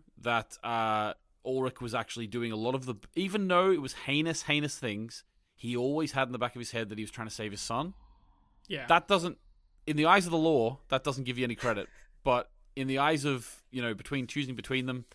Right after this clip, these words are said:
Speaker 1: I may, maybe it does. Like, Hannah has never really been doing anything except for herself.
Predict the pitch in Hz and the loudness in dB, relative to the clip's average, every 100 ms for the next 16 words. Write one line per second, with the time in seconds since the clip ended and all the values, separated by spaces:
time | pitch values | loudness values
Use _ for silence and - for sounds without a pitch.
0 | _ _ _ - 120 131 135 135 135 147 | _ _ _ -6 -2 0 -2 -2 0 0
1 | 151 160 160 156 165 180 - - - 135 | 2 0 -2 0 0 0 -6 -12 -10 -8
2 | - 165 196 180 - 120 143 120 135 151 | 0 2 4 2 0 -4 -6 -4 0 0
3 | 156 143 117 123 135 143 131 127 110 123 | 0 -4 -2 0 2 2 0 -4 -2 0
4 | 131 131 120 127 117 135 123 113 - _ | 0 -2 -4 -4 -4 -4 -4 -6 -12 _
5 | _ _ 113 - 131 - 139 123 123 - | _ _ -8 -4 -4 -4 -4 -2 -2 0
6 | 135 165 - | 0 -2 -8